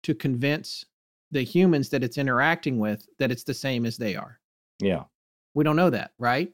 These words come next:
Speaker 1: Why is it trying to do that? Why isn't it just trying to excel at communicating? That's what it
Speaker 2: Mm-hmm.
Speaker 1: learned, how to communicate. But it's doing more than trying to communicate. It's trying to say,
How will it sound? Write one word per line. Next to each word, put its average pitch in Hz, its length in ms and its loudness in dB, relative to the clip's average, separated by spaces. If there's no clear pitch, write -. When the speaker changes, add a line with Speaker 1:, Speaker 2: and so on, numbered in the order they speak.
Speaker 1:
Why 160 360 4
is 220 160 4
it 220 120 -2
trying 185 300 2
to 160 60 2
do 220 140 4
that? 120 200 -2
Why 170 220 8
isn't 190 200 2
it 135 80 -4
just 170 220 -2
trying 160 260 2
to 147 140 0
excel 131 400 2
at 117 80 -4
communicating? 147 600 0
That's 123 220 -2
what 120 120 0
it 104 80 -2
Speaker 2:
Mm-hmm. 143 80 6
Speaker 1:
learned, 120 320 4
how 110 120 4
to 113 60 0
communicate. 175 680 0
But 156 100 4
it's 180 120 2
doing 208 260 8
more 247 220 8
than 180 120 6
trying 151 220 4
to 127 60 -2
communicate. 123 600 -4
It's 151 140 -4
trying 170 260 0
to 156 80 0
say, 147 360 0